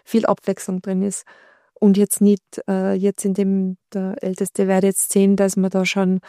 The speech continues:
äh, das wird auch halt schon gemacht, dass es wirklich spezifisch auf gewisse Karrieren schon hingeht, aber da ist mir das, äh,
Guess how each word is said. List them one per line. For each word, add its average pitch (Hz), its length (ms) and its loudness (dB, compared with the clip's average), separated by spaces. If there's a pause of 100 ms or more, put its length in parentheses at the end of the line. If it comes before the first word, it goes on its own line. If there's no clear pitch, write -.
(460)
äh, 190 300 0 (920)
das - 420 -8
wird 196 320 0
auch 208 160 2
halt 196 200 -4
schon - 100 -12
gemacht, 208 360 0
dass 214 160 2
es 208 200 -4
wirklich 202 400 -4
spezifisch - 960 -4 (600)
auf - 180 -12
gewisse 202 440 -4
Karrieren 202 540 -4
schon 202 140 -12
hingeht, 208 460 -2
aber 202 280 -2 (1160)
da 233 120 4
ist 214 120 6
mir 233 120 6
das, 220 260 0
äh, 220 260 4